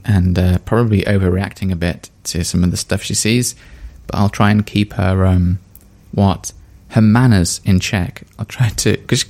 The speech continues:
she can be a bit loud sometimes, so, <laughs> so I'm gonna have to, um, like, say, you know, "Be a bit more quiet around here."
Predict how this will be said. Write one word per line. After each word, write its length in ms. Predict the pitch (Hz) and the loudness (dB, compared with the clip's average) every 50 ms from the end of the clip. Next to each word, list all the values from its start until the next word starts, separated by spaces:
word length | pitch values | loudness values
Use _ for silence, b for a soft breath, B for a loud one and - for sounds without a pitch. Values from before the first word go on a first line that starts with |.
| - - | -10 -6
she 140 | - - | -4 -4
can 160 | - - 147 135 | 0 0 0 2
be 100 | 135 135 | 2 0
a 60 | 127 | 2
bit 160 | - - - | 0 0 0
loud 240 | 117 117 117 113 - | 0 0 0 0 0
sometimes, 500 | - 95 92 - 101 90 90 95 - - - - - | -2 -2 -2 0 0 0 0 -2 -2 -8 -14 -18 -8
so, 260 | - - 110 117 - | -4 -2 0 0 0
<laughs> 1800 | - 185 170 - - 196 - - - 180 - - - 160 - - - - - - _ - - - - - - - - - - - - - - - | 2 0 0 2 0 -2 -2 -2 -6 -6 -6 -6 -8 -8 -8 -8 -8 -8 -8 -8 _ -20 -20 -20 -20 -18 -16 -16 -16 -16 -16 -18 -20 -20 -20 -14
so 120 | - - 127 | -4 -2 0
I'm 100 | 117 110 | 2 2
gonna 180 | 113 110 120 | 2 0 2
have 200 | 123 123 120 117 - | 2 0 0 0 0
to, 220 | - 107 107 104 | 0 2 2 4
um, 380 | 101 101 101 98 98 95 - - - | 4 4 6 6 4 4 0 -2 -2
like, 260 | - 95 92 95 - | 0 2 2 0 0
say, 240 | - - - - - | -4 -8 -8 -8 -8
you 100 | - - | -10 -10
know, 120 | - - - - - - | -10 -10 -12 -12 -18 -18
"Be 80 | - | -18
a 60 | - - | -14 -14
bit 140 | - - - - - - | -14 -16 -16 -20 -16 -12
more 100 | 135 139 | -12 -12
quiet 440 | - - - 185 - - - - - | -12 -12 -12 -10 -10 -10 -12 -14 -16
around 260 | - - - - - | -16 -18 -18 -18 -20
here." 220 | - - - - | -20 -20 -20 -20